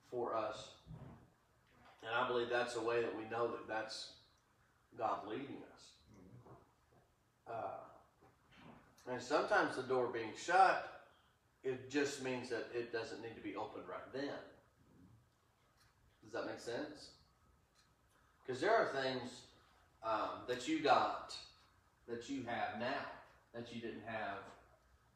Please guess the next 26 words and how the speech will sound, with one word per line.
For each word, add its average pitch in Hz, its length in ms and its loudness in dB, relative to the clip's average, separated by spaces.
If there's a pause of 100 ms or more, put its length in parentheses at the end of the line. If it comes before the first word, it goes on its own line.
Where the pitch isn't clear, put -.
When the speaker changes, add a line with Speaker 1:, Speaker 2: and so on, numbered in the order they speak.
(320)
Speaker 1:
a - 100 -4
few 131 180 -4
years 131 420 2
ago, - 420 -8
but 117 180 -2
God 113 420 2 (180)
has 113 200 -2
allowed 110 300 -2
you 104 160 -10
to - 60 -12 (560)
get - 100 -4
it 104 180 -10
now, 143 480 2 (500)
but 117 200 2
it 120 40 -4
wasn't 113 320 2
at 104 180 -4
His - 140 -12
time 113 320 -2
for 113 60 -10
you 104 160 -12
to 95 160 -16
get 98 100 -10
it - 160 -16
then. - 240 -8 (1080)
Right? 107 340 0